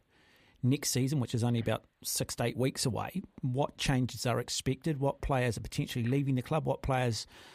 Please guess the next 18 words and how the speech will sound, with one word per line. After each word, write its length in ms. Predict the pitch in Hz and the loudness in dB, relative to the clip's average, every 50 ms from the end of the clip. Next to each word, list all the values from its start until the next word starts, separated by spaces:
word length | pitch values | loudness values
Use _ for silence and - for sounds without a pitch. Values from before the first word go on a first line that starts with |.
| - - - - - | -20 -20 -16 -8 -4
are 160 | 117 113 113 | -2 0 0
reportedly 540 | 110 - - 156 131 131 120 - 120 117 - | 0 0 0 0 2 0 0 0 -2 -2 -2
coming 320 | - - 139 135 127 123 | -2 0 2 4 4 4
into 240 | 131 143 143 - 147 | 4 4 2 2 0
the 120 | 123 117 | 0 -2
club? 360 | - - - 117 127 165 180 - - - - - - - - - - - - - - - - - | -2 -2 -2 -2 0 0 -2 -4 -6 -10 -12 -18 -20 -20 -20 -20 -20 -20 -20 -20 -20 -12 -6 -2
And 120 | 117 120 | -2 0
second 280 | - - 190 - 165 123 | 0 0 0 2 2 2
part 180 | - 127 120 120 | 4 4 2 2
of 60 | 117 | 0
the 60 | - | -4
question 460 | - - - 139 127 - - 139 135 | -6 -2 0 0 0 0 -2 0 2
is, 380 | 139 139 135 131 123 - - - - _ _ _ _ - | 2 2 2 0 0 -2 -4 -6 -8 _ _ _ _ -6
what 360 | 135 123 120 135 151 - - | -4 -2 0 0 0 0 2
now 260 | 139 135 139 147 151 | 2 2 4 4 4
are 60 | 147 | 2
the 120 | 127 131 139 | 2 0 -2
expectations 840 | - - - - 147 - - 147 143 135 - - 135 127 120 - | -2 -4 -6 -6 -6 -4 -2 0 0 0 0 -2 -2 -2 -2 -4